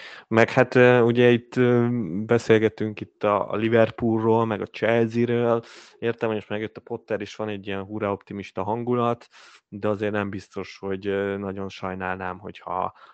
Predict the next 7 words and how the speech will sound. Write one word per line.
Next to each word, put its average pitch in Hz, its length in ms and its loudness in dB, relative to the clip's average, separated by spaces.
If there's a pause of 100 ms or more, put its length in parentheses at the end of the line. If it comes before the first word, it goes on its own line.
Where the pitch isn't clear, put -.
(180)
a 98 300 -2
Pullos 98 480 -8
meg 92 120 -6
a 95 40 -6
Chelsea-s 98 420 -6
játékosaimat 95 760 -10
kirakom. 110 540 2